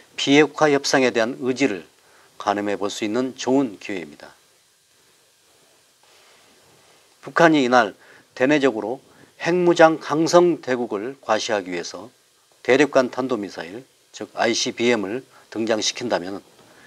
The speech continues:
미국을 크게 자극할 우려가 있습니다. 반대로 아이씨비엠을 드러내지 않으면은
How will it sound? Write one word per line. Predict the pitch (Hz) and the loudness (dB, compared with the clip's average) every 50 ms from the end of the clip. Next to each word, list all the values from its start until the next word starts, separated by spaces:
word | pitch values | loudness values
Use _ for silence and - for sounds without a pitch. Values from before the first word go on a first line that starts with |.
| - - - - - - _ _ _ _ _ - | -20 -20 -20 -20 -20 -20 _ _ _ _ _ -8
미국을 | 120 131 117 123 117 135 135 127 - | -6 -4 -4 -2 0 0 0 0 -2
크게 | - - 156 170 170 160 147 131 - - | -6 -2 4 4 6 6 4 0 -8 -10
자극할 | - 120 120 117 117 - - 127 127 127 | -4 -2 0 0 -2 -2 -2 -2 -2 0
우려가 | 101 101 104 92 95 | 0 -2 -2 -4 -4
있습니다. | 87 - - - 82 82 - - - _ _ _ _ _ _ _ _ _ _ _ _ _ _ _ _ _ _ _ _ _ _ _ _ _ _ _ _ _ _ _ _ _ _ _ _ _ _ _ | -6 -10 -12 -16 -18 -20 -20 -20 -20 _ _ _ _ _ _ _ _ _ _ _ _ _ _ _ _ _ _ _ _ _ _ _ _ _ _ _ _ _ _ _ _ _ _ _ _ _ _ _
반대로 | - - 147 160 151 156 127 117 135 160 - _ _ _ _ _ _ _ _ _ _ _ _ _ _ _ _ _ _ _ | -2 -2 2 4 4 4 4 4 0 -2 -6 _ _ _ _ _ _ _ _ _ _ _ _ _ _ _ _ _ _ _
아이씨비엠을 | - 123 147 160 151 - - 175 151 147 139 127 123 113 - | 2 2 4 4 2 0 -2 -2 0 0 0 0 0 -4 -4
드러내지 | - 120 131 123 120 117 117 139 147 | -4 -2 0 0 0 -2 0 0 0
않으면은 | 104 98 101 101 95 95 110 117 110 90 | 0 0 -2 -4 -4 -4 -6 -6 -8 -10